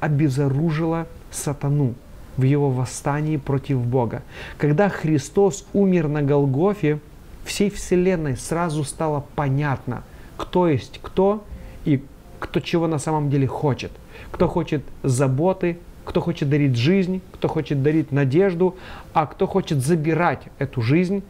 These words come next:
забирать надежду и движим только лишь корыстью и эгоизмом. Поэтому смерть Иисуса Христа вот в этом плане спасения и вот в этой вести и в роли, э, э, вот Спасителя, как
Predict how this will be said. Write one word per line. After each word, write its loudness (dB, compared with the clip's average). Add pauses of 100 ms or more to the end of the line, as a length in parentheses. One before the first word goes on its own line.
забирать 0
надежду 2 (320)
и 4
движим 2
только -2
лишь 0
корыстью 0
и 2
эгоизмом. 0 (320)
Поэтому 2 (500)
смерть 2
Иисуса 0
Христа -2 (200)
вот 0
в -2
этом 0
плане 0
спасения 0 (320)
и 4
вот 2
в -2
этой 4
вести 2
и 2
в 2
роли, 4
э, 2
э, -2
вот 2 (180)
Спасителя, 0
как -4